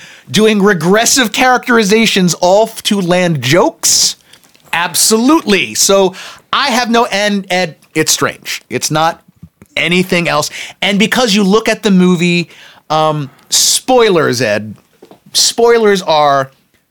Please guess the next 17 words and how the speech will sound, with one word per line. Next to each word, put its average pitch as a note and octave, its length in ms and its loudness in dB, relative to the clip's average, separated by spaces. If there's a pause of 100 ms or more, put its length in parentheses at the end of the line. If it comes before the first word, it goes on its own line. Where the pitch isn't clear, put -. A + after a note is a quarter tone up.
(120)
what D#3+ 320 0
does G#3 260 0
the, F#3 200 0
what D#3+ 400 0
does F#3 220 0
the D#3 100 -2
title D3+ 480 -4
refer D3 400 0
to? D#3 260 0
Again, C#3 320 -2
the, A#2 120 -4
the A2 160 -10
trailer D3 480 0
g-, B2+ 240 -10
lets C3 300 -4
it A#2+ 80 -2
out. - 200 -14